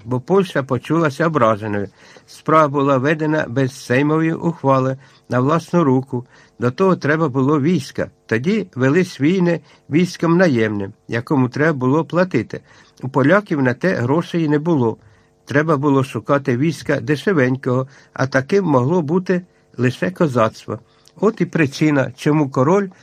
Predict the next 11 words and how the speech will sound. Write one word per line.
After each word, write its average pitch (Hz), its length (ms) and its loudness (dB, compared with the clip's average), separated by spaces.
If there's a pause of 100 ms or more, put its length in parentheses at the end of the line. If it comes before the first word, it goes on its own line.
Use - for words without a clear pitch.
(140)
мусив 151 380 0
панькатись 156 680 0
з - 60 -20
козаками 135 720 0 (460)
і 175 300 2
не 165 220 4
на 151 160 6
одну 139 320 -2
козацьку 139 640 -2
своєволю 135 760 0
дивився 139 560 0